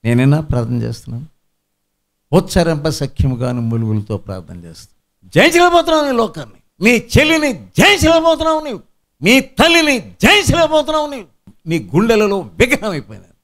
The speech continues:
తీసేది. అప్పుడు నీకు ప్రత్యక్షంగా దేవుడు చూపిస్తాడు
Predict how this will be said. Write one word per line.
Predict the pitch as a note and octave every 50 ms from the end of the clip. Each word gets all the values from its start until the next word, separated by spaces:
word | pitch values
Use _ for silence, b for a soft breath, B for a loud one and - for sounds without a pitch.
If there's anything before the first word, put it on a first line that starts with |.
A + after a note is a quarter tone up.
| _ _ _ -
తీసేది. | D#4+ E4 C#4 E4+ E4 E4 C#4 G3+ C3 - _ _ _ _
అప్పుడు | - F#3+ G3 G#3 A3 G#3
నీకు | G#3 G3+ D3+ E3+ F3 D#3 - - _ _ _ -
ప్రత్యక్షంగా | F#3+ G#3+ - - A3+ F#3+ D#3 E3 F#3+ F#3 F#3
దేవుడు | E3+ C#3+ D3+ D3 D3+ C#3 A#2+ C#3
చూపిస్తాడు | C#3+ B2 B2+ C3 A#2 - C#3 B2+ A#2 G#2+